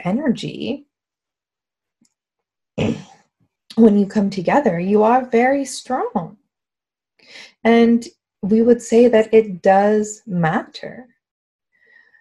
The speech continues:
We would say your energetic alignments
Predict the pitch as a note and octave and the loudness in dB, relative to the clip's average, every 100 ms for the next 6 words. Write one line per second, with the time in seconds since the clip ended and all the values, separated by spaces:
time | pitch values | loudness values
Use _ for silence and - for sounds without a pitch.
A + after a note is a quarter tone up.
0 | _ _ G3 F#3+ F#3+ G3+ F#3+ F#3+ F3+ F3 | _ _ -4 -4 -2 2 4 2 0 0
1 | F3 G3+ - G3+ G3 F3+ F#3 G3+ E3+ - | -2 -6 -4 0 0 0 0 0 -2 -8
2 | - _ F#3+ F#3 F#3 D#3 F#3 D4 B3+ D#3+ | -20 _ -6 -2 0 0 0 -2 -2 -2
3 | D3+ G#3+ - - - - | -6 -10 -16 -20 -20 -20